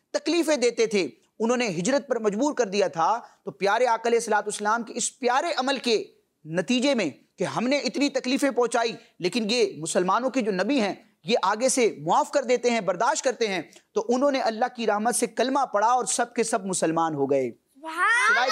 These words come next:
Speaker 1: چند لوگوں کے سوائے چند لوگوں کے سب مسلمان ہو گئے اور یوں پیارے آقا علیہ الصلوۃ والسلام کی برکات کا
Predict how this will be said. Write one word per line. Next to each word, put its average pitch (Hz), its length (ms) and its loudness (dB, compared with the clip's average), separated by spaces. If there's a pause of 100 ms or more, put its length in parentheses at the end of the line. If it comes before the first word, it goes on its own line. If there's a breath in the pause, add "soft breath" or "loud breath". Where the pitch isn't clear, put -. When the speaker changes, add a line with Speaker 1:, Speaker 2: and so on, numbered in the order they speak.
Speaker 1:
چند 508 100 2
لوگوں - 320 4
کے 679 80 4 (640)
سوائے 220 280 -2
چند 247 220 -2
لوگوں 233 220 4
کے 262 120 -2
سب - 240 -2 (280)
مسلمان 214 520 0
ہو 202 180 4
گئے 196 180 2 (240 loud breath)
اور 190 120 0
یوں 226 180 0
پیارے 233 320 0
آقا 214 200 0
علیہ 220 100 4
الصلوۃ 208 300 2
والسلام 190 320 -2
کی 202 120 -4
برکات 165 480 0
کا 196 220 2